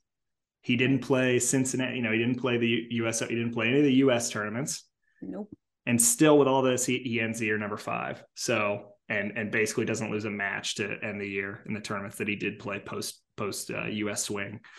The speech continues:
Speaker 1: So, and he's, you know, coming out hot, won Adelaide,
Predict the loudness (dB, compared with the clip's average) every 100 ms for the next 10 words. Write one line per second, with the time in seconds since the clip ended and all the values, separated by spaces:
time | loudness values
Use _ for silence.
0 | -16 -14 -16 -18 -20 _ 0 8 12 12
1 | 10 6 4 4 4 2 2 2 0 0
2 | 0 -2 -2 0 2 2 4 4 2 -2
3 | -18 _ -12 -6 2 4 4 4 4 4
4 | 4 4 4 2